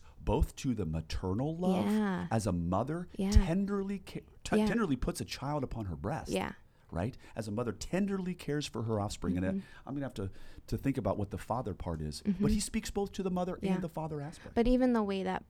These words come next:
Speaker 2: Paul greets, um, the churches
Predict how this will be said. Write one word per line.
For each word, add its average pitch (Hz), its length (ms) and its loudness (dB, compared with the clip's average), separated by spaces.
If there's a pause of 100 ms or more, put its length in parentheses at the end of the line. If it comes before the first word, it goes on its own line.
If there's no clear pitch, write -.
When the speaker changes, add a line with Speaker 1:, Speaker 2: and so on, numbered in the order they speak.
(140)
Speaker 2:
Paul 190 560 2 (100)
greets, - 640 -2 (380)
um, 185 500 0
the 190 240 0
churches 185 580 -4